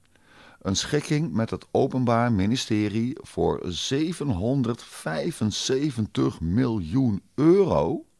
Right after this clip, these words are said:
om vervolging te voorkomen. Ja. Dat is een behoorlijk bedrag, hoor.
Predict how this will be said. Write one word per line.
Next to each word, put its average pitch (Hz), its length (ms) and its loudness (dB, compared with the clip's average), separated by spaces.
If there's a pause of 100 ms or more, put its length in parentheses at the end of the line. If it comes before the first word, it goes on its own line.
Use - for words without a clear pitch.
(1500)
om 123 200 0
vervolging 123 800 2
te 127 100 -4
voorkomen. 82 1000 -4 (1300)
Ja. 95 260 -14 (4000)
Dat 110 100 -14
is 113 40 -8
een 131 120 0
behoorlijk 143 440 4
bedrag, 139 440 0
hoor. 147 300 -4